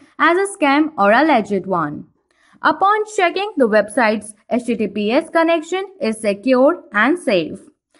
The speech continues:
And the website was registered on twelfth March two thousand eleven. Now, let's move to their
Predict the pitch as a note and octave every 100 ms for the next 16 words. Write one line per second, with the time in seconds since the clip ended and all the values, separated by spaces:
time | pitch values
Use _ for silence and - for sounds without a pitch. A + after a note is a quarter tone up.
0 | _ - A#3+ A#3+ G#3+ C4+ C#4+ E4+ E4 D4+
1 | C4 G#3 G3+ G3+ A3+ C4+ - D4+ C4+ C#4
2 | D4 D4 E4 F4 F4 B3 G#3 A3+ - A#3
3 | B3 B3+ F#3 F3+ G3+ B3+ G#3+ G3+ F#3 D3+
4 | - - _ _ _ _ _ _ G3+ F#3+
5 | E3+ C4 D4+ _ E4 G4 F#4+ D#4 D#4 D#4
6 | E4+ D#4+ A3+ G#3 A#3+